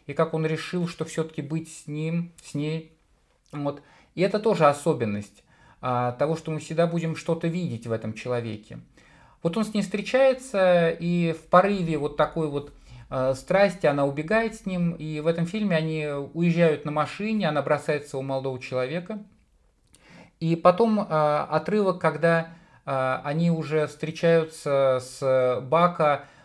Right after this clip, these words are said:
а, проедив-, пройдя какое-то время в машине, и Асака ему говорит: "Ты знаешь, я, м, решила, что всё-таки, м, мы расстанемся.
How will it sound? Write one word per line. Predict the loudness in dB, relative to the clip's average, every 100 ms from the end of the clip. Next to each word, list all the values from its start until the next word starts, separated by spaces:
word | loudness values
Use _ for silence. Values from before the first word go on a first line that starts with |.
| _
а, | -2 0 2 2 0 -2 -8 0
проедив-, | 2 2 -2 -8 -10 -10 0
пройдя | 0 0 -4 -6
какое-то | -4 -4 -4
время | 0 0 0 0 0 -2 -10 -10
в | -4
машине, | -4 -4 -4 0 -2 -2 -12 -20 _
и | -4
Асака | -2 0 -2 -2
ему | -2 0
говорит: | 2 2 2 -4
"Ты | -4
знаешь, | 0 -2 -4 -4
я, | 0 2 0 -6 -20 _ _ _ -12
м, | -10 -8 -8 -6
решила, | -6 -6 -6 -2 -2
что | -2 -4 -4
всё-таки, | -4 -2 -4 -4 -4 -2 -2 -4 -16 -20 _ _ _ -18
м, | -12 -10 -8 -2
мы | 2
расстанемся. | 2 2 0 -2 -4 -10 -16